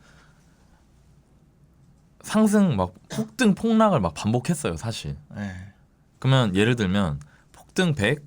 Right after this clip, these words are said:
Speaker 1: 폭락 백
Speaker 2: 네.
Speaker 1: 하면은 진짜 이제는 내 집이라도 살지 말지 고민해야 돼요. 그러면.
Speaker 2: 어.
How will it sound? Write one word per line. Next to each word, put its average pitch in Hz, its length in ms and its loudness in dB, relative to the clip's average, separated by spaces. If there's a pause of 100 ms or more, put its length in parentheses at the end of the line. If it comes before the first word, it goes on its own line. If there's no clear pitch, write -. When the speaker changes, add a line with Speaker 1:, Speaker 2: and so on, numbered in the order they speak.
(160)
Speaker 1:
폭락 147 360 0
백 69 200 -12 (240)
Speaker 2:
네. 87 320 -10 (360)
Speaker 1:
하면은 165 400 2
진짜 104 340 0
이제는 90 520 0
내 90 100 2
집이라도 101 460 -2
살지 151 320 -4
말지 113 220 -4
고민해야 95 420 -2
돼요. - 160 -12 (160)
그러면. 76 280 -8
Speaker 2:
어. 92 360 -12